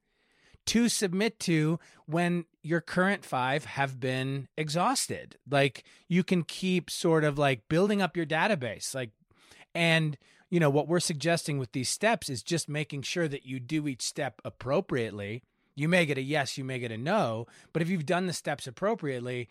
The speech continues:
uh, and sort of put all of your best effort into each one,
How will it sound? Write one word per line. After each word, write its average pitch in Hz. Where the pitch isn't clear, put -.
uh, 127
and 127
sort 147
of 123
put 165
all 151
of 143
your 139
best 135
effort 143
into 135
each 135
one, 151